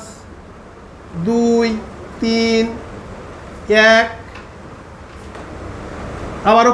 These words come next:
পাঁচ, এদের গড় করব। তো এদের গড় করতে হলে তোমাকে প্রথমে এই যোগ করে দিতে হবে, এক, দুই, এরকম যোগ করে দিতে হবে। যোগ করে দেওয়ার পরে ডিভাইডেড করব।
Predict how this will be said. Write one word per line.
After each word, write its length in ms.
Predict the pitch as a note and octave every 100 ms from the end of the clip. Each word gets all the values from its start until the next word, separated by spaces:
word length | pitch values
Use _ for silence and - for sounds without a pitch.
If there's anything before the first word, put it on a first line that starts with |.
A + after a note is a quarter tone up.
| A#3
পাঁচ, 180 | D3 - - - - - - - -
এদের 140 | A3+ B3+ A#3+
গড় 180 | A#3+ G3+
করব। 160 | E3+ A2+ A2 - - - - - - - -
তো 40 | A3+ A#3+
এদের 160 | C4 C4
গড় 160 | B3+ C4
করতে 160 | C4 B3 A#3+
হলে 120 | B3+ A#3
তোমাকে 200 | A#3+ B3+
প্রথমে 220 | A#3 A#3 A#3
এই 40 | G3+
যোগ 100 | G#3+ A3
করে 120 | G3+ F3
দিতে 120 | E3+ E3+
হবে, 160 | D3+ - - - - - - E3+ F#3 G3
এক, 100 | G#3 - E3
দুই, 280 | F#3 F#3+ G3+ A3+ F#3
এরকম 240 | F#3 F#3 E3
যোগ 100 | F3+ F3+
করে 100 | D#3
দিতে 120 | C#3 C#3+
হবে। 140 | C3 C3 D#3
যোগ 100 | A3 A#3
করে 120 | A3+
দেওয়ার 180 | A#3+ B3 A3
পরে 160 | F3 E3+ F3+ - - - - - - - - - F3+
ডিভাইডেড 340 | B3 C4 B3 A#3
করব। 160 | A3